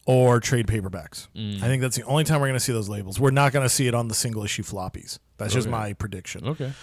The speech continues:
Speaker 1: Uh, but yeah, when this thing gets collected, they'd be smart to put it under the Black Label. Um, you know what blew my mind? I guess maybe I, s-, I goofed up somewhere. I didn't know it was a six-part miniseries. I thought it was only five.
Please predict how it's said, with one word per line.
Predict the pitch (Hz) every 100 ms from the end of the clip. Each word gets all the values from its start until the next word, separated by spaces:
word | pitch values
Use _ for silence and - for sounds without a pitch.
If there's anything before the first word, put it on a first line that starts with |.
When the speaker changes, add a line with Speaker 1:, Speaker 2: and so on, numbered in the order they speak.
| - -
Speaker 1:
Uh, | - 95 95
but | 98 101 -
yeah, | 120 101
when | 101 117
this | 127
thing | - 123
gets | - 123 -
collected, | 123 120 - 123 110
they'd | 107 101
be | 104
smart | - 107 98
to |
put | - 101
it |
under | 95 90
the | 90
Black | 85 87 -
Label. | 92 95 - _ _ _ _ _ -
Um, | - 87 90 95 - -
you | 143 170
know |
what | 170
blew | 131 143
my | 143
mind? | 160 131 117
I | 113
guess | 120 127
maybe | 135 131 120
I, |
s-, | 107 -
I | 123
goofed | 113 120 131
up | 131
somewhere. | 131 110 104 139
I | 196
didn't | 349 220
know | 180 269
it |
was | 160 113
a |
six-part | - 160 - - 104
miniseries. | 110 208 - 80 92
I | 143
thought | 185
it | 175
was | 131
only | 110
five. | - 90 90 - 110